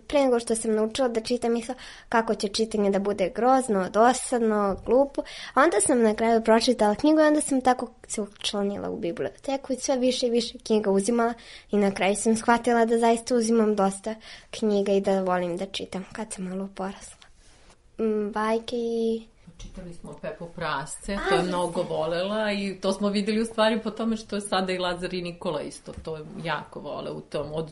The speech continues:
Speaker 2: dve godine. Emilija jako volela Doru. Ona inače ne, ona inače nije gledala crtaće,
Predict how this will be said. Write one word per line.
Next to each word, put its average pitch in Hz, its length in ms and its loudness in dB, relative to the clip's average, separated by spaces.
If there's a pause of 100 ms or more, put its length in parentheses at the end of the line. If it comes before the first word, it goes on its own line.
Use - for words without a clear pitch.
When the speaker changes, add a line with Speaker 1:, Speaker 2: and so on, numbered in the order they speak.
Speaker 2:
dve 165 200 -2
godine. 160 640 -10 (480)
Emilija 185 360 0
jako 180 200 -4
volela 190 400 4
Doru. 160 840 -2 (720)
Ona 208 360 4
inače 311 380 2
ne, 269 240 6
ona 240 360 4
inače 262 420 2
nije 226 240 6
gledala 160 440 0
crtaće, 160 800 -4